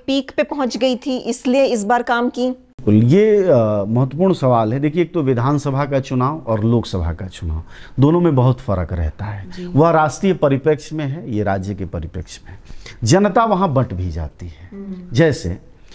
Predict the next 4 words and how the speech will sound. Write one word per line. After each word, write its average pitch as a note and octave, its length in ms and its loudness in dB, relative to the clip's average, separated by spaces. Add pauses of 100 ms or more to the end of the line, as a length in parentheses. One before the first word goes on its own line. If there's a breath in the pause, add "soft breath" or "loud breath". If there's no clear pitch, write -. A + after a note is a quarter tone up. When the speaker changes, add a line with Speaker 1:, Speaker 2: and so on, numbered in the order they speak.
(500 soft breath)
Speaker 2:
जो B3+ 680 4 (1200)
कुछ - 160 4
पिछड़ी D#3+ 380 4
जातियाँ F#2+ 560 -4